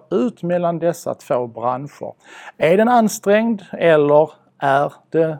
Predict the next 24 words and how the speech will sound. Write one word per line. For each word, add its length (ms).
obefogat 840
att 140
prata 360
om 100
någon 140
konflikt 520
mellan 200
dessa 240
branscher? 480
Och, 420
eh, 220
för 160
att 100
prata 320
om 60
det 80
här 200
har 520
jag 240
med 160
mig 100
två 220
gäster 560
idag. 280